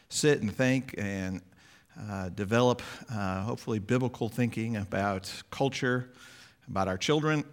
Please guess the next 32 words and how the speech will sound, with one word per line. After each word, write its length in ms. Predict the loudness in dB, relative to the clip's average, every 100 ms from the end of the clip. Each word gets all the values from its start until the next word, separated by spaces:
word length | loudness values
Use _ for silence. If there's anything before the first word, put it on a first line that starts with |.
| 2
<clears throat> 520 | 4 4 4 -2 -10 0
grandchildren, 680 | 4 4 4 0 0 -2 -4 -10 -20 -20 -20 -14
about 160 | -8 -2
the 80 |
next 200 | 0 0
generation 520 | -2 -4 -2 -2 -2 -4
as 140 | -4
well. 240 | -4 -4
Lord, 180 | -4 -2
help 260 | 2 4 6
us 380 | 4 2 -2 -2
as 340 | 0 0 0
we 100 | -2
seek 360 | -2 -2 -2 -2
to 200 | -2 0
answer 260 | 0 0 -2
these 140 | -4
questions, 840 | -2 -2 -2 -4 -2 -2 -4 -6 -6
and 420 | -4 -4 -4 -4
Lord, 220 | -4 -4
just 240 | -6 -6 -2
work 380 | -2 -2 -10 -16 -20 -20 -6
by 120 | 0
your 160 | 2 2
Spirit 360 | 2 2 2
in 120 | 2 0
our 100 | 0
hearts. 300 | -2 -2 -4
In 80 |
Jesus' 320 | -2 -4 -4 -4
name, 320 | -4 -4 -6 -12 _ -8
amen. 320 | 0 4 4